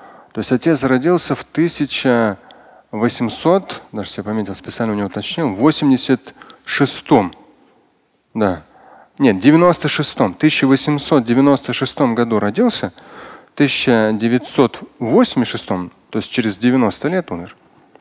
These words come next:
Как раз он умер, когда этот человек, с кем я разговаривал, в армии служил.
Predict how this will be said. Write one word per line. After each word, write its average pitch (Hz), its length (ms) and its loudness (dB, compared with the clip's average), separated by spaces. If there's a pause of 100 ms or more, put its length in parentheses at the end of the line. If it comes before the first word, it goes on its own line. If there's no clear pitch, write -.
(200)
Как - 140 -8
раз - 280 0
он 110 220 -4
умер, 143 220 -2
когда 104 260 -2
этот - 220 -6
человек, - 360 -6
с - 140 -16
кем - 140 -10
я 92 100 -6
разговаривал, 120 480 -4
в 131 160 -4
армии 117 240 0
служил. 131 380 -14